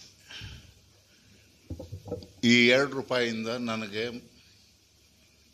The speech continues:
ಮತ್ತೆ ಪಾಪಕ್ಕಗೆ ನಮ್ಮ ಸಂಬಂಧ ಸ್ಟಾರ್ಟ್ ಆಯ್ತು. ನಾನು ಗುಲ್ಬರ್ಗ ಹಾಸ್ಟೆಲ್ನಲ್ಲಿ ನೈನ್ಟೀನ್ ಸೆವೆಂಟಿ ಓದುವಾಗ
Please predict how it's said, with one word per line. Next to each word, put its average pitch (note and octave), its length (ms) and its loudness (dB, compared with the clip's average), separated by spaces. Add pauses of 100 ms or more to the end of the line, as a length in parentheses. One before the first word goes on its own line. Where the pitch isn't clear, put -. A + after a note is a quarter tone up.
(240)
ಮತ್ತೆ F2+ 600 -10
ಪಾಪಕ್ಕಗೆ G2+ 1000 -2 (1200)
ನಮ್ಮ G2+ 260 -4
ಸಂಬಂಧ G#2+ 480 0
ಸ್ಟಾರ್ಟ್ G2 420 -8
ಆಯ್ತು. - 280 -14 (1000)
ನಾನು A2 220 -4
ಗುಲ್ಬರ್ಗ B2+ 420 2
ಹಾಸ್ಟೆಲ್ನಲ್ಲಿ A#2 1000 -2 (1160)
ನೈನ್ಟೀನ್ B2+ 420 2
ಸೆವೆಂಟಿ A#2 460 2
ಓದುವಾಗ A2 600 -2